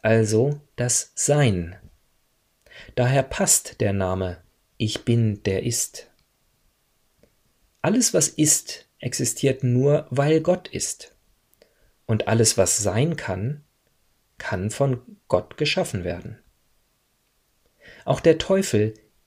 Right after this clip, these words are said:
ist, das heißt, er hat Existenz. Und diese bekommt auch er nur durch Gott, nicht durch sich selber. Zu sagen, dass Gott allmächtig ist, ist nur eine andere Art,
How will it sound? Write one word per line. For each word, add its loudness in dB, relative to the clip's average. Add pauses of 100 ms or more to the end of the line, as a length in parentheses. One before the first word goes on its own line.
(100)
ist, 0 (380)
das 0
heißt, 0 (160)
er -2
hat -4
Existenz. -6 (500)
Und -2
diese 0
bekommt -2
auch 0
er 2
nur 4
durch -6
Gott, -6 (720)
nicht 0
durch -6
sich -4
selber. -2 (1400)
Zu 0
sagen, 4
dass 0
Gott 0
allmächtig 0
ist, -8 (560)
ist 0
nur 4
eine 0
andere 2
Art, -8